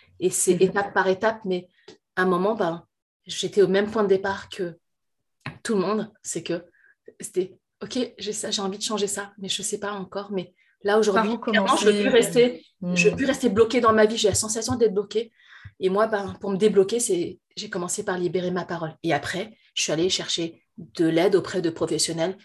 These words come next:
Speaker 1: qui ont pu m'accompagner sur ce chemin. Clairement, voilà, je remercie les personnes qui m'ont accompagnée parce que ce chemin toute seule, alors je dis pas que c'est impossible d'avancer seule, un peu, mais être accompagnée,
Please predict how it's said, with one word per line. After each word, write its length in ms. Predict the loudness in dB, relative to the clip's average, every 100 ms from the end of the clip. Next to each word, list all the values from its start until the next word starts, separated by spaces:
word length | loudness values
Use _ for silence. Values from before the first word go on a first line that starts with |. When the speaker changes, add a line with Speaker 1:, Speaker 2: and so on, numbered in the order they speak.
| _
Speaker 1:
qui 120 | -10
ont 60 | -8
pu 140 | -4
m'accompagner 480 | -2 -4 -6 -6 -6
sur 180 | -6 -8
ce 100 | -4
chemin. 300 | -2 -2 -8 -16 _
Clairement, 300 | -8 -4 -4
voilà, 240 | 0 0 0
je 120 | -2
remercie 380 | -4 -6 -6 -8
les 40 |
personnes 240 | -6 -6
qui 100 | -4
m'ont 80 | -4
accompagnée 380 | -4 -4 -4 -4
parce 140 | -6
que 80 | -6
ce 180 | -4 -2
chemin 280 | -4 -4 -8
toute 160 | -8
seule, 260 | -8 -8 -10 _ _ _ _ _ _ -4
alors 120 | -2
je 40 |
dis 80 | 0
pas 80 | 2
que 60 | 2
c'est 80 |
impossible 340 | 0 0 0 0
d'avancer 280 | 0 -2 -4
seule, 200 | -6 -6
un 100 | -4
peu, 280 | -2 -2 _
mais 240 | -6 -6 -10 _ -4
être 180 | -2
accompagnée, 560 | -2 -2 -2 0 -2